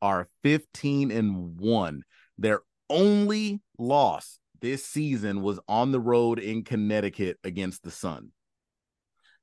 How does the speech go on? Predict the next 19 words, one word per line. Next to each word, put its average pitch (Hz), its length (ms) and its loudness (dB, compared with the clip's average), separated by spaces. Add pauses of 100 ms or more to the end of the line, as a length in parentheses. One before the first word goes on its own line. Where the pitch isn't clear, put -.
(140)
A 95 160 -2
ninety-four 139 800 0
seventy-seven 123 800 -2
loss 104 340 0
to - 120 -8
the 95 120 -10
Sun 85 580 -6 (180)
on 90 240 -6
the 87 80 -6
road. 80 360 -8 (640)
They 120 160 2
are 107 180 2 (220)
fifteen 208 640 2
and 175 160 2 (100)
oh 90 580 2
<laughs> - 80 -12
outside 127 720 2
of 123 220 0
that. 87 440 -4